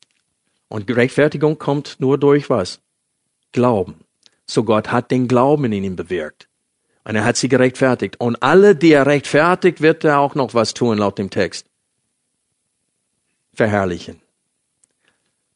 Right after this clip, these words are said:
Und so Gott hat unsere Rettung geplant in der vergangenen Ewigkeit bis in die Ewigkeit, zukünftige Ewigkeit.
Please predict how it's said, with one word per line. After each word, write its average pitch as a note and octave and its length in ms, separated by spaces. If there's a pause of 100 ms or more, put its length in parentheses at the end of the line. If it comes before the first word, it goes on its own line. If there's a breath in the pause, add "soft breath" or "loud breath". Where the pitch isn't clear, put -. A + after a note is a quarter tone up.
(760)
Und A2 80
so A#2+ 180
Gott B2 360
hat C3 200
unsere A#2+ 460
Rettung B2+ 480
geplant C3 720 (1300)
in A2+ 100
der A2 100
vergangenen B2 520
Ewigkeit C3 840 (840)
bis B2+ 500 (360)
in B2 260
die G2+ 260
Ewigkeit, F2 720
zukünftige G2 560
Ewigkeit. - 640